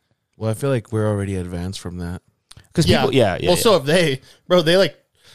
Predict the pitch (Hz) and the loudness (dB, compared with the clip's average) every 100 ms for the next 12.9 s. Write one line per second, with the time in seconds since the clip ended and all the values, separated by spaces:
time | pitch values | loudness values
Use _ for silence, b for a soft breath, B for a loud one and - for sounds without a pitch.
0 | b 170 214 - - 185 - 175 160 131 | b 0 2 0 -2 -2 2 2 0 -2
1 | - - 147 156 - - 165 156 139 - | -10 -20 -12 -12 -8 -4 -2 -2 -6 -10
2 | - 147 143 139 175 143 127 - 135 131 | -6 -2 -2 0 0 0 -4 -6 -6 -6
3 | 123 _ 143 147 143 131 143 117 - _ | -8 _ -4 -2 -2 -4 -4 -6 -12 _
4 | _ _ _ _ _ _ _ _ _ _ | _ _ _ _ _ _ _ _ _ _
5 | _ B B B - 151 156 160 151 139 | _ B B B -6 -2 2 2 2 -2
6 | - 175 180 170 139 156 180 - - 139 | -6 -2 2 2 2 0 0 -4 -8 -8
7 | 143 147 139 - 160 165 147 127 - - | -2 -2 -2 -2 2 2 0 -4 -8 -4
8 | 147 139 131 165 156 131 143 123 135 127 | -2 -2 -2 -2 -2 -2 -6 -6 -10 -10
9 | - 147 139 131 127 151 127 - - 170 | -8 -6 -6 -8 -8 -8 -10 -14 -16 -16
10 | - _ _ _ _ _ 101 - - - | -18 _ _ _ _ _ -10 -10 -14 -12
11 | 110 110 - 123 120 - 104 98 104 - | -8 -8 -6 -6 -4 -4 -4 -2 -4 -4
12 | 120 131 156 196 156 - _ 196 | -8 -4 0 0 -2 -12 _ 2